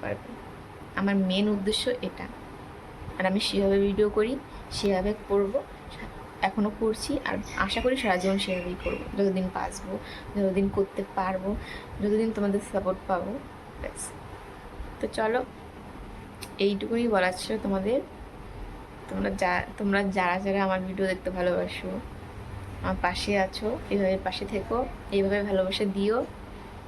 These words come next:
আমি যেন অনেকটা দূরে পৌঁছতে পারি আর কি। অনেকটা YouTube-এ ভিডিও করে যেন অনেক,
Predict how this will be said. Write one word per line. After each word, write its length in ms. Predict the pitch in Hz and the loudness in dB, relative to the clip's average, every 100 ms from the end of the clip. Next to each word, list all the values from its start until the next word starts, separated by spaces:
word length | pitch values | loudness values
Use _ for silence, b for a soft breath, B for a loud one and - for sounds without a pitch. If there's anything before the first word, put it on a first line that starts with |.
| - - - | -14 -10 -8
আমি 160 | 190 185 | -4 0
যেন 180 | 180 180 180 180 - - - - - - - - - - - - - - - - - | 0 2 2 0 -8 -12 -14 -14 -14 -14 -14 -14 -16 -16 -14 -14 -14 -14 -14 -14 -4
অনেকটা 320 | 214 214 - | 0 0 0
দূরে 240 | 214 208 220 | 2 6 6
পৌঁছতে 400 | 214 208 202 190 | 6 4 4 2
পারি 220 | 180 - - | 2 -2 -2
আর 60 | 196 | -4
কি। 60 | - | 0
অনেকটা 320 | 190 190 - 107 - - - - - - - - - - | 0 2 0 -4 -4 -14 -14 -14 -14 -14 -14 -14 -8 2
YouTube-এ 800 | 233 233 247 - - - 226 240 | 2 2 -2 -4 -12 -8 0 2
ভিডিও 300 | 208 196 202 196 | 4 4 4 4
করে 180 | 208 196 | 4 4
যেন 140 | 196 202 - | 4 2 2
অনেক, 180 | 190 | 0